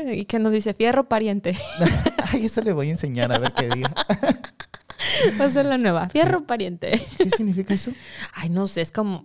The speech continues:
Speaker 1: lo dicen allá en el norte, la verdad no sé, este, eh, exactamente, pero creo que significa como, eh, "Ándale, mm,
Speaker 2: ¿En serio?
Speaker 1: compañero", algo así.
Speaker 2: "Fierro pariente".
Speaker 1: Sí,
Speaker 2: <laughs> Ay,
Speaker 1: como
Speaker 2: qué
Speaker 1: que
Speaker 2: chistoso,
Speaker 1: sí,
Speaker 2: eso nunca lo he
Speaker 1: sí,
Speaker 2: escuchado.
Speaker 1: sí, es como que, "Órale,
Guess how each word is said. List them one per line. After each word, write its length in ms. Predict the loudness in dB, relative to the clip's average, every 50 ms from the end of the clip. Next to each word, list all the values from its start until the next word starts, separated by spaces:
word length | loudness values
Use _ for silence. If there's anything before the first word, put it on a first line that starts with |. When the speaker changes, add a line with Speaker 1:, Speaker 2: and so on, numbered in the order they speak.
| -10 -2
Speaker 1:
lo 140 | 0 2
dicen 260 | 2 2 2 2 2 2
allá 140 | 2 2
en 80 | 2 0
el 100 | 0 -2
norte, 400 | -4 -6 -4 -4 -4 -6 -6 -2 2
la 140 | 4 6 6
verdad 260 | 6 4 2 2 2
no 160 | 2 2 0
sé, 340 | 0 -2 -2 -2 -2 -4 -6 _ _
este, 720 | -6 -4 -4 -4 -6 -10 -10 -8 -6 -6 -6 -6 -8 -10 -14 _ _
eh, 440 | -12 -10 -8 -6 -6 -6 -6 -6 -8 -8
exactamente, 640 | -8 -4 -4 -4 -4 -2 -2 -2 0 0 -2 -4
pero 320 | -2 0 0 0 0 -2 -2
creo 180 | -4 -4 -4
que 80 | -4 -6
significa 540 | -8 -6 -6 -6 -6 -6 -10 -12 -12 -12 -10
como, 380 | -8 -6 -4 -4 -4 -6 -8 -10 -14 -20 -20 -20 -20 _ _ _ _ _ -14 -10 -8 -6 -4
eh, 300 | -4 -4 -4 -6 -8 -6
"Ándale, 840 | -4 -2 0 4 4 4 4 4 4 4 2 2 0 -2 -4 -6 -8 -10 -16 _ _ -6
mm, 60 | -4
Speaker 2:
¿En 420 | -2 -2 0 0 -2 -2 -2 -4 0
serio? 120 | 2 4
Speaker 1:
compañero", 760 | 4 6 6 6 4 4 4 4 6 6 4 2 0 -2 -4 -6 -4
algo 220 | -4 0 0 0
así. 340 | 0 0 -2 -6 -8 -10 0
Speaker 2:
"Fierro 340 | 2 4 4 4 2 0 0
pariente". 440 | 2 0 2 2 4 4 4 4 2 2 0 0 2
Speaker 1:
Sí, 40 | 4
Speaker 2:
<laughs> 160 | 4 4 4
Ay, 60 | 4 4
Speaker 1:
como 60 | 4 2
Speaker 2:
qué 20 | 0
Speaker 1:
que 40 | 0
Speaker 2:
chistoso, 360 | 0 -2 0 2 0 0 2
Speaker 1:
sí, 120 | 2 0 2
Speaker 2:
eso 100 | 2 2
nunca 240 | 2 2 0 0
lo 40 | 0 0
he 20 |
Speaker 1:
sí, 40 | -2
Speaker 2:
escuchado. 280 | -2 -4 -4 -2 -2 -2
Speaker 1:
sí, 60 | -2
es 100 | -4 -2
como 200 | -2 -2 0 0
que, 120 | 0 -2 -2
"Órale, 600 | -2 -2 -2 -2 -2 -2 0 -2 -2 -2 -4 -8